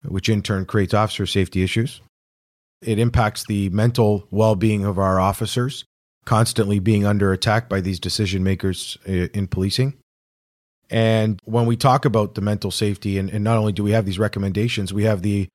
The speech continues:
Ontario Association of Chiefs of Police coming out not very long ago talking about drastically cutting off or reducing the benefits of the members, people who are off with P T S D.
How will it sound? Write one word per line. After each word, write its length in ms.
Ontario 460
Association 720
of 80
Chiefs 260
of 140
Police 540
coming 260
out 160
not 220
very 240
long 320
ago 380
talking 400
about 300
drastically 560
cutting 300
off 260
or 80
reducing 800
the 100
benefits 680
of 220
the 60
members, 460
people 160
who 180
are 240
off 320
with 240
P 140
T 180
S 140
D. 320